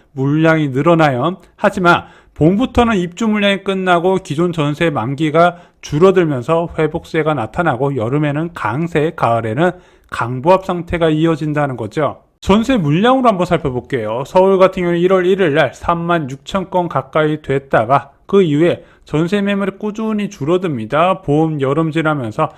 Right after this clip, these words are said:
이만 칠천 건 수준까지 줄어들어요. 그 이후에 가을부터 전세 매물이 서서히 늘어나면서 상승세가 멈추고 보합으로 됐다가 겨울에 전세 매물이 크게 증가하는 거 보이시죠?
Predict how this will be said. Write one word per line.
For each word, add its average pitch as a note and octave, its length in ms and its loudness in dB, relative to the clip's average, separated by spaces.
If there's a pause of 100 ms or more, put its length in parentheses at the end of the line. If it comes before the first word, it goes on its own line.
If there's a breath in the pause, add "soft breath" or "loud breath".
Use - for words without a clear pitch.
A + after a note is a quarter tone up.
(240 loud breath)
이만 E3+ 460 0
칠천 G#3 440 -6
건 F#3+ 140 -4
수준까지 D#3+ 480 -4
줄어들어요. D3 760 -2
그 G3+ 220 2
이후에 D#3+ 540 0 (220 loud breath)
가을부터 G3 680 2
전세 E3+ 400 0
매물이 F3 320 -2
서서히 E3 480 -2
늘어나면서 C#3+ 560 -2
상승세가 E3 580 -2
멈추고 C#3+ 460 -6
보합으로 D3 420 -2
됐다가 B2+ 480 -4 (320 soft breath)
겨울에 E3+ 400 4
전세 E3 320 0
매물이 E3 300 -2
크게 G3+ 320 -4
증가하는 D3+ 580 -2
거 F3 240 0 (240 loud breath)
보이시죠? D#3+ 800 -2